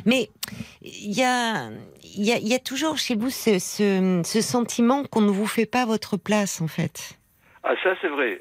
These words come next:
Speaker 2: Alors là, là, vous, là, vous avez tapé dans le mille, hein. C'est-à-dire que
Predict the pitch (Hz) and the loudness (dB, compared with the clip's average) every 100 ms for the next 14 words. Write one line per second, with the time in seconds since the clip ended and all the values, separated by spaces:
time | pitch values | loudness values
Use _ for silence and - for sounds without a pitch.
0 | - 127 139 170 175 151 170 151 151 151 | 0 0 2 0 0 -2 -2 -4 -6 -4
1 | 147 151 175 156 143 139 147 131 143 139 | -2 0 0 0 -4 -2 -2 -2 -2 -2
2 | 139 127 104 113 120 - 127 139 143 135 | -2 -2 0 -2 -4 -6 -2 0 0 -2
3 | - 131 127 - | 0 0 0 -4